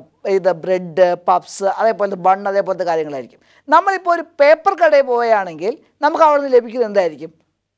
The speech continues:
പേപ്പറാണ്, പേപ്പറിൻ്റെ ഐറ്റംസ് ആയിരിക്കും. അങ്ങനെയാണെങ്കിൽ നമ്മൾ ക്രിസ്തുവിൻ്റെ അടുക്കൽ പോവുകയാണെങ്കിൽ അവൻ നമുക്ക് എന്താണ് നൽകുന്നത്? അവൻ നമുക്ക് നൽകുന്നത്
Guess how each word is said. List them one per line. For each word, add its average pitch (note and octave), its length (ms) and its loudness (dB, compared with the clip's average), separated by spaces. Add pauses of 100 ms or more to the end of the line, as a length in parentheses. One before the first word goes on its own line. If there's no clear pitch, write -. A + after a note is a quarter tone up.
(420)
പേപ്പറാണ്, C4+ 480 -2 (200)
പേപ്പറിൻ്റെ C4+ 420 2
ഐറ്റംസ് G#3 260 -10
ആയിരിക്കും. C#3 240 -14 (300)
അങ്ങനെയാണെങ്കിൽ A#3+ 720 0 (360)
നമ്മൾ F4 220 0 (180)
ക്രിസ്തുവിൻ്റെ G#4+ 720 0
അടുക്കൽ D#4+ 280 -6 (120)
പോവുകയാണെങ്കിൽ A3 840 2 (460)
അവൻ E4+ 160 2 (120)
നമുക്ക് A#3+ 320 -4 (440)
എന്താണ് F#3 440 -6
നൽകുന്നത്? B2 340 -16 (1400)
അവൻ F4 300 6
നമുക്ക് D4+ 320 -4
നൽകുന്നത് A3+ 440 0